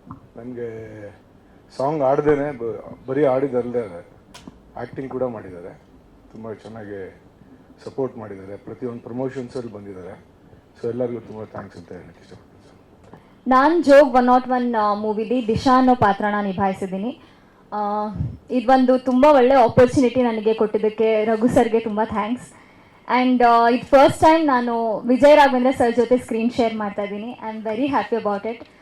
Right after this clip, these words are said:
Speaker 2: ಆ, because I have been a huge fan of his. ಆ, ಇಷ್ಟು ದಿನ ಸ್ಕ್ರೀನ್ ಮೇಲೆ ನೋಡಿ ನಾನು ಅವ್ರ ಫ್ಯಾನ್ ಆಗಿದ್ದೆ, but ಇವಾಗ ಅವ್ರ, ಅವ್ರ ಜೊತೆ ವರ್ಕ್ ಮಾಡಿ ಸ-, ಅವ್ರ simplicity and humbleness-ಗೆ ಇನ್ನೂ ದೊಡ್ಡ ಫ್ಯಾನ್ ಆಗಿದ್ದೀನಿ.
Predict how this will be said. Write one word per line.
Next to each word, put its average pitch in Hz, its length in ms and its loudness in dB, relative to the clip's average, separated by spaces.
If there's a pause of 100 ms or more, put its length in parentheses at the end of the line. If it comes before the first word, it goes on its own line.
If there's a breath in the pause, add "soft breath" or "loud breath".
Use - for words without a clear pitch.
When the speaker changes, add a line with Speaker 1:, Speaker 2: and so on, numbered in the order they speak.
(320 soft breath)
Speaker 2:
ಆ, 220 260 0
because 226 240 -4
I 277 60 6
have 254 400 2
been 285 220 4
a 247 120 4
huge 269 160 4
fan 240 480 0
of 240 180 -4
his. 262 160 0 (460 soft breath)
ಆ, 226 200 -4
ಇಷ್ಟು 247 240 -2
ದಿನ 311 120 2 (140)
ಸ್ಕ್ರೀನ್ 320 400 2
ಮೇಲೆ 320 140 6
ನೋಡಿ 277 280 4
ನಾನು 262 200 2
ಅವ್ರ 240 120 0
ಫ್ಯಾನ್ 226 280 -2
ಆಗಿದ್ದೆ, 226 300 -2
but 247 280 -2
ಇವಾಗ 240 340 0 (160)
ಅವ್ರ, 247 300 2 (840 loud breath)
ಅವ್ರ 262 160 0
ಜೊತೆ 285 160 -2
ವರ್ಕ್ 277 380 4
ಮಾಡಿ 247 460 0
ಸ-, - 160 -2
ಅವ್ರ 240 200 0
simplicity 277 360 0
and 247 380 -6
humbleness-ಗೆ 254 680 0
ಇನ್ನೂ 262 220 4
ದೊಡ್ಡ 254 180 2
ಫ್ಯಾನ್ 220 240 -6
ಆಗಿದ್ದೀನಿ. 220 480 -10